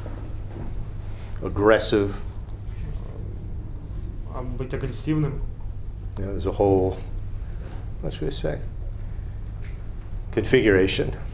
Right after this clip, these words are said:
Speaker 2: Вся
Speaker 1: of,
Speaker 2: эта
Speaker 1: uh, uh, these unpleasant states of mind. Disturbs us, and it certainly disturbs anybody else.
Speaker 2: Это вс-, весь этот, э, с-, связка всех этих беспокоящих состояний ума, которые мешают нам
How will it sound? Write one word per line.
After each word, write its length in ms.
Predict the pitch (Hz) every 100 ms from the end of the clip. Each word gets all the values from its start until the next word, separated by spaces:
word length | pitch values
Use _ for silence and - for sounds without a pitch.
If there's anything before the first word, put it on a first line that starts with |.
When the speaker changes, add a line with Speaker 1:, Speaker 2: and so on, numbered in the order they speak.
| - - - -
Speaker 2:
Вся 260 | - 151 139
Speaker 1:
of, 340 | 147 156 147 165
Speaker 2:
эта 400 | 165 - 156 - - - - -
Speaker 1:
uh, 20 |
uh, 240 | 85 82 92 - -
these 260 | 98 90 -
unpleasant 540 | 123 123 120 107 107
states 360 | - 107 95 -
of 120 | 95
mind. 280 | 101 90 80 - - - - - -
Disturbs 460 | - - 131 107 110
us, 220 | 110 -
and 80 | 107
it 40 | 90
certainly 340 | 107 98 92
disturbs 500 | 85 - 120 95 87
anybody 380 | 104 87 87 95
else. 320 | 90 78 - - - - - -
Speaker 2:
Это 280 | - 120 120 117 -
вс-, 180 | - - - - - 135
весь 240 | 143 131
этот, 200 | 127 117
э, 560 | - - - - - -
с-, 260 | - -
связка 360 | 143 135 - 123
всех 300 | - 127 -
этих 220 | 117 113 - - -
беспокоящих 600 | - - 139 - 127 -
состояний 360 | - - 127 123
ума, 180 | 139 151
которые 360 | - 120 117 - - - -
мешают 500 | 127 - 127 123 117
нам 260 | 131 135